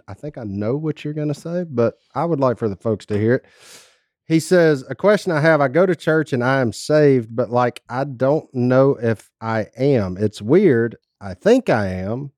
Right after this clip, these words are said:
but I need some help. Could y'all give me some advice, please? Love y'all." And this is Christopher from South Carolina. So he says he's saved, but he doesn't know that he's saved. What, what would you say to a young man?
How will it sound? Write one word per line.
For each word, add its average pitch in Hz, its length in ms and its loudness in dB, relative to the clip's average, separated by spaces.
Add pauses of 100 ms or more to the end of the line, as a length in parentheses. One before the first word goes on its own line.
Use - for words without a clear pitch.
but 120 140 -4
I 131 160 0
need 180 240 4
some 117 220 -2
help. 139 440 0
Could 110 200 -6
y'all 135 220 2
give 131 300 0
me 135 140 0
some 113 260 -2
advice, 107 560 0
please? 101 680 -8
Love 117 340 0
y'all." 82 240 -12
And 90 100 -6
this 113 160 -2
is 95 120 -10
Christopher 117 480 -8
from 95 200 -14
South 113 320 -2
Carolina. 104 500 -2
So 113 300 0 (560)
he 147 120 2
says 247 360 2
he's 160 200 -2
saved, 135 360 2
but 127 100 -4
he 156 100 0
doesn't 170 380 0
know 127 800 2 (760)
that 101 240 -6
he's 98 260 -6
saved. 78 720 -14 (100)
What, 131 240 -2
what 131 180 2
would 139 140 0
you 123 100 -2
say 123 260 0
to 117 200 0
a - 20 2
young 110 300 2
man? 107 400 0